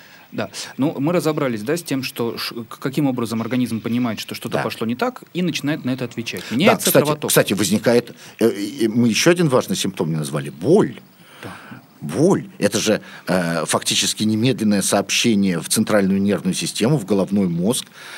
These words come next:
Speaker 2: инфор-, тревожной информации о тканевом повреждении. Обратите внимание, к поврежденному участку очень трудно, э, бывает прикоснуться, да, уже на самых ранних стадиях.
Speaker 1: И тем опаснее повреждение многих внутренних органов,
Speaker 2: Конечно,
Speaker 1: которые не,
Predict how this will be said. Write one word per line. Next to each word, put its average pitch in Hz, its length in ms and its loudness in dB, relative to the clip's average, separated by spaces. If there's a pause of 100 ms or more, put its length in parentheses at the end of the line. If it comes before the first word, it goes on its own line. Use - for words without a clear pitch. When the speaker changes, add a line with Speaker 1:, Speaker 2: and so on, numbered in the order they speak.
(160)
Speaker 2:
инфор-, 113 340 0 (100)
тревожной 113 540 2
информации 92 760 -2 (280)
о 107 280 4 (140)
тканевом 117 480 2
повреждении. 160 760 0 (180)
Обратите 117 480 0
внимание, 131 380 2
к - 100 -18
поврежденному 110 680 0
участку 98 420 -2
очень 104 220 0
трудно, 107 460 -2 (340)
э, 85 180 0
бывает 101 420 2
прикоснуться, - 880 -2
да, - 160 2
уже 113 200 0
на 87 80 -2
самых 104 360 -2
ранних 90 320 -2
стадиях. - 480 -6 (400)
Speaker 1:
И - 40 -8
тем 131 200 -2
опаснее 131 360 -2
повреждение 117 480 -4
многих 120 300 -4
внутренних 98 380 -4
органов, 127 300 -4
Speaker 2:
Конечно, 113 300 4
Speaker 1:
которые 120 260 -2
не, 104 100 -8